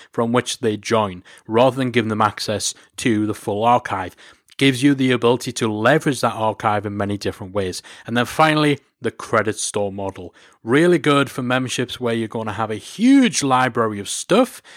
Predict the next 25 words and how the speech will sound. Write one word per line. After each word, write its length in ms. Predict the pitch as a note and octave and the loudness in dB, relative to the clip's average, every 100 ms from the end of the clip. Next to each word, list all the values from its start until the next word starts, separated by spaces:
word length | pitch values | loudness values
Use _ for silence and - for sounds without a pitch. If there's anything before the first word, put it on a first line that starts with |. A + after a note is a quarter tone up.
| - - | -20 -4
and 540 | C3+ C3+ C#3 C#3+ - - _ _ _ _ C3 | 2 2 2 -2 -8 -12 _ _ _ _ -6
you 160 | B2+ | 2
wanna 160 | C#3 C#3 | 2 2
give 320 | A2 C3 B2+ | 2 0 2
people 240 | D3 C#3 | -2 -2
the 140 | B2+ C3 | 0 0
ability 380 | A#2+ A#2+ A2+ A2 | 2 0 0 -4
to 160 | B2+ | -2
essentially 520 | A#2+ - D#3 D#3+ F3+ | 0 2 0 0 -4
pick 400 | F3 - D#3+ - - | -4 -2 -2 -2 -4
and 240 | B2 A#2 | -2 -2
choose 640 | - - A#3 A3 A#2+ A#2 - | -4 -2 2 2 2 -2 -6
what 480 | A#2+ A2+ B2 - | -8 0 0 0
they 100 | C3 | -2
are 140 | C3+ B2 | 0 0
getting 560 | A#2 A2 - G#2+ G2 - _ | 0 0 -2 -6 -8 -14 _
for 180 | - A2 | -4 -2
being 380 | G#2 A2 G#2 G#2 | 2 2 0 -2
a 80 | G#2+ | -6
member, 440 | G#2 A2 G#2+ G2+ - | -2 -2 0 -2 0
as 180 | C3 B2 | -2 0
well 380 | C3 C#3+ D#3 C#3+ | 2 4 4 2
as 120 | A#2 - | -2 -2
open 360 | B2 A2+ - G#2+ | -2 -2 -2 -4
up 220 | G2+ | -4